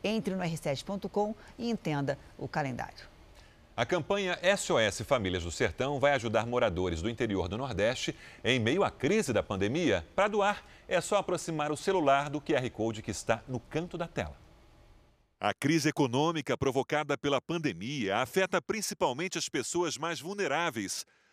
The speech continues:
Speaker 2: como os moradores do interior do Nordeste, região castigada pelas secas. Agora eles enfrentam também a falta de emprego e salários. As doações da campanha chegarão a essas pessoas como alívio e esperança.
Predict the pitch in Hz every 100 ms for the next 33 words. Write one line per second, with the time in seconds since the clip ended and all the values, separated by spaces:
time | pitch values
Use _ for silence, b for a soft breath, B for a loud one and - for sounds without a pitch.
0 | b - 262 240 202 233 202 135 202 220
1 | 165 190 165 180 185 185 196 208 104 135
2 | 180 165 - 85 107 113 170 - 175 -
3 | 127 113 175 180 196 208 - - 208 -
4 | 104 - - _ _ _ - 151 147 156
5 | 190 185 175 151 143 - 170 170 170 151
6 | 104 113 170 156 110 165 170 160 127 151
7 | 123 160 185 208 208 - 214 175 170 127
8 | 95 - - _ _ _ _ _ - 95
9 | 123 135 - 151 139 139 156 135 - 147
10 | 139 101 98 156 135 143 160 143 156 170
11 | 143 156 127 - 165 156 135 - 160 165
12 | 110 107 220 196 226 190 - 139 135 -
13 | 196 202 117 - 90 76